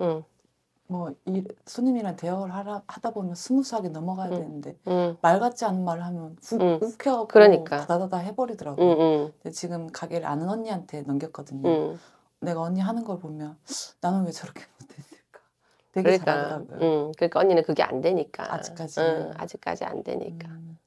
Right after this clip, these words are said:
Speaker 1: 응. 그래서 내 스스로 내 갑갑증에, 내 답답증에 이게 많이 차 있는 사람이에요, 아직.
Speaker 2: 친구가
Speaker 1: 응.
Speaker 2: 가게를 하는데
Speaker 1: 응.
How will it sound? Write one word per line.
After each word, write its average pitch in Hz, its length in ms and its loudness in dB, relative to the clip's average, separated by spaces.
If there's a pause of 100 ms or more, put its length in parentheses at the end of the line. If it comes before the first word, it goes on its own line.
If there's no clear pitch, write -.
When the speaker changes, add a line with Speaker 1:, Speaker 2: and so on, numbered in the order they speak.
(140)
Speaker 1:
응. 165 180 0 (400)
그래서 175 220 8 (220)
내 185 200 12
스스로 269 300 8
내 185 260 12
갑갑증에, 190 580 4
내 175 140 8
답답증에 165 580 0
이게 156 140 2
많이 143 220 0
차 226 160 0
있는 233 140 4
사람이에요, 180 400 -4
아직. 147 340 -8 (960)
Speaker 2:
친구가 165 800 -6
Speaker 1:
응. - 60 -20
Speaker 2:
가게를 170 420 -16
하는데 170 640 -12
Speaker 1:
응. 175 300 2